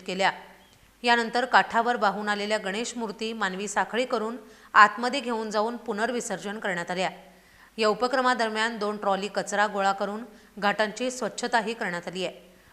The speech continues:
पाण्यातील लोखंडी स्ट्रक्चर, काचा आणि विटंबना झालेल्या मूर्ती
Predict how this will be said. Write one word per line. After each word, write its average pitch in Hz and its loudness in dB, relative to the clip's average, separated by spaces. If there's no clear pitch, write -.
पाण्यातील 220 4
लोखंडी 214 -2
स्ट्रक्चर, 208 -4
काचा 214 2
आणि 214 0
विटंबना 233 2
झालेल्या 220 0
मूर्ती 214 -6